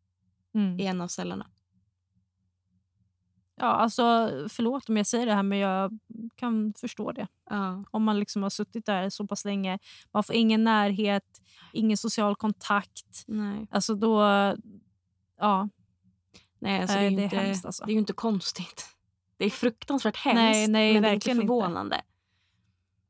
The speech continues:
Speaker 1: Nej, precis, precis. Nej, de har väl haft en hel del patienter som har tagit livet av sig där, kan jag tänka mig,
Speaker 2: Mm.
Speaker 1: under åren.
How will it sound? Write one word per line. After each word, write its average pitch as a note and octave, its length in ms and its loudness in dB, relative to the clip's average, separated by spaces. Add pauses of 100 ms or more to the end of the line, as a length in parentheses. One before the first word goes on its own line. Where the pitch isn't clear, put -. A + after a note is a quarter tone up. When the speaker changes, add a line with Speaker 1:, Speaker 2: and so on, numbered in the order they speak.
(260)
Speaker 1:
Nej, G3 320 0
precis, - 580 -4 (100)
precis. F#3 460 -4 (1600)
Nej, G#3 260 4
de G#3+ 140 6
har G#3+ 100 8
väl A3 100 2
haft A3 260 6
en G#3 120 4
hel G#3+ 320 4
del G#3+ 260 2
patienter G3+ 680 -2
som F#3+ 220 -2
har F3+ 340 -2 (400)
tagit G3 340 -8
livet F#3+ 260 -6
av G3 100 -2
sig G3 160 -8
där, G3+ 120 -6
kan - 140 -10
jag G3+ 60 -10
tänka F#3+ 260 -4
mig, G3 140 -2
Speaker 2:
Mm. F#3+ 100 -4
Speaker 1:
under F#3 220 -6
åren. - 320 -6